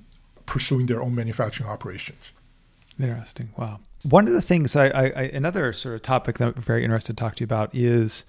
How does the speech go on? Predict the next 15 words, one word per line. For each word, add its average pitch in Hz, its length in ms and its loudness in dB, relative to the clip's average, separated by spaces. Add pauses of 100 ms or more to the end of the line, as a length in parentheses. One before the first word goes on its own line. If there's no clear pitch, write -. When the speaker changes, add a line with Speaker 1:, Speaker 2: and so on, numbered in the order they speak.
(380)
Speaker 2:
you 131 100 0
know, 120 240 2
the, 147 380 0
these 131 800 0
companies 175 520 6
have 123 140 2
been 123 240 4
very 127 560 4
successful 117 1000 0
within 131 380 6
China, 104 540 2
and 110 120 0
I've 110 140 0
read 120 240 4
that, 110 240 4